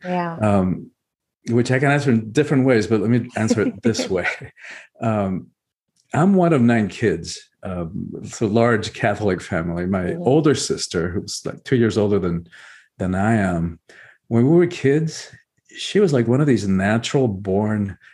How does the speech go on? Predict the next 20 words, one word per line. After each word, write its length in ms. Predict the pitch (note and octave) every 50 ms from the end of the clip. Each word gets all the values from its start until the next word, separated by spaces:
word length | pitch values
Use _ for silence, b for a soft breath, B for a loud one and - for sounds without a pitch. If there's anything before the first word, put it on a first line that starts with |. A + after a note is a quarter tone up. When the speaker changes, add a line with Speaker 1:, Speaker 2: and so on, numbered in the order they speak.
| b b -
Speaker 2:
leaders. 560 | F#2 F#2 F2+ D#2+ D2+ C#2+ D2 D2 - - - -
Like, 260 | - F#2+ F#2 - -
she 300 | - - - - D#3 F#3+
would 260 | G#3 E3+ C3 G2 -
boss 380 | A#2+ A2+ A#2 A#2 B2 B2 - A#2+
not 180 | C3+ C#3 C3
only 220 | C3+ C#3 C#3 C3+ G#2
the 120 | G2+ G2
nine 240 | G2 G2 G#2 A#2 B2+
of 80 | B2
us 120 | C3 A2+ G#2+
around, 420 | G#2 G2 G2+ G#2 A2+ C3 C#3 B2+
but 80 | A2+ -
the 120 | - G#2 G#2+
entire 360 | A2 A2+ - D#3 D#3+ E3 D3
neighborhood 460 | B2 C3 C#3+ A#2 G#2+ G2 F#2 G2 F#2+
of, 80 | F#2 F2
like, 180 | F#2 F#2 F2+ -
fifteen 460 | - B2+ B2 B2 - - B2 G#2 F#2
kids. 500 | - - A#2+ G#2 - C#3 - - -